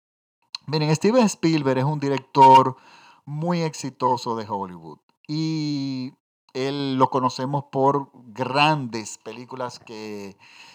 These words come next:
hicieron todo el dinero del mundo. Tenemos, estamos hablando de Tiburón, de E T, de Los Cazadores del Arca Perdida, de Indiana Jones, de Jurassic Park,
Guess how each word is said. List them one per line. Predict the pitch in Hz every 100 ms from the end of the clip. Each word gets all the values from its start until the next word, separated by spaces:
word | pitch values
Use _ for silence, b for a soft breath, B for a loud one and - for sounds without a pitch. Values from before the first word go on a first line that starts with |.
| B B _ _ _ _ _ _ 131
hicieron | - 156 156 156 156 -
todo | 156 160 147
el |
dinero | 131 127 135 135
del | 131
mundo. | 131 131 120 95 90
Tenemos, | 117 120 131 135
estamos | 131 131 139
hablando | 143 127 127 131 127
de | 120
Tiburón, | - 120 123 117 113 113 113 113
de | 104 117
E | 156 135 -
T, | 113 104 104
de | 120
Los | 120
Cazadores | - 117 123 117 117
del | 117
Arca | 113 117 107
Perdida, | 117 107 113 113 110 110
de | 123
Indiana | 123 117 117 117
Jones, | 110 113 110 113
de | 135 135
Jurassic | 123 117 - 113 _
Park, | 117 110 110 110 104